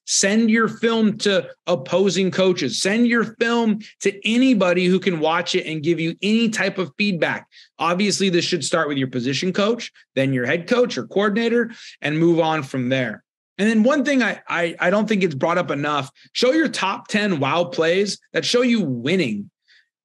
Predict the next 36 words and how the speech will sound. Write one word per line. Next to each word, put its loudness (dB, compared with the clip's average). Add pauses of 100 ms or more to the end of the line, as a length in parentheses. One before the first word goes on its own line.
(600)
If 2
a 4
D 2
B 4
falls 2
down 0
and 0
you 2
catch -2
a 0
fade 0
route, 0 (100)
it's -2
not 0
a -2
highlight 0
for -6
you, -2
probably. -6 (400)
If 0
a, 0 (280)
uh, -2 (340)
if -2
you're 2
dominating 0
the 2
J 0
V 0
call-up 0 (280)
over 2
and 2
over 0
in -4
one 0 (120)
film, 0
it's -2